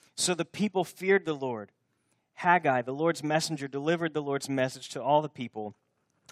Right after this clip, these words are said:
"I am with you." This is the Lord's declaration. The Lord stirred up the spirit of Zerubbabel, son of Shealtiel, the governor of Judah, the spirit of the high priest Joshua, son of Jehozadak,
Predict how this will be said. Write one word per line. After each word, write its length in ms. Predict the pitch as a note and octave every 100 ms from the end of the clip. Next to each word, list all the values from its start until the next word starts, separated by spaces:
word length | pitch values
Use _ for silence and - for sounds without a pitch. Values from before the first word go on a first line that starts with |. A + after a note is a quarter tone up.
| _
"I 220 | C3+ D3+
am 220 | D#3+ C3+ C3
with 260 | C#3 -
you." 220 | A2 F2+ _ _ _ _ _ _
This 300 | C#3+ E3+ -
is 200 | - B2+
the 100 | -
Lord's 340 | B2+ A#2+ A#2 -
declaration. 680 | A#2 G#2+ G#2+ G2+ G2 - - _ _ _ _ _ _
The 100 | -
Lord 380 | C3+ D3 D#3+ C#3+
stirred 320 | - - D3+
up 140 | C#3 -
the 60 | A#2
spirit 420 | - - C3+ B2
of 140 | A#2
Zerubbabel, 500 | A2 A#2 A#2 A#2 G#2+
son 220 | G#2+ - B2
of 100 | A#2
Shealtiel, 640 | B2+ A#2 A#2 B2 G#2+ G#2 _ _ _ -
the 80 | C3+
governor 400 | D#3 D#3 D3 C#3
of 120 | B2
Judah, 320 | C3+ C3 A#2
the 200 | G#2+ A2+ G#2+ -
spirit 420 | - - F3+ E3+
of 80 | C#3+
the 100 | C3
high 220 | D3 C3
priest 340 | B2+ C#3 B2+ -
Joshua, 520 | C#3 C3 C3 C3+ A#2+
son 240 | - D3+
of 80 | C3+
Jehozadak, 560 | C3 B2+ C#3 C3 B2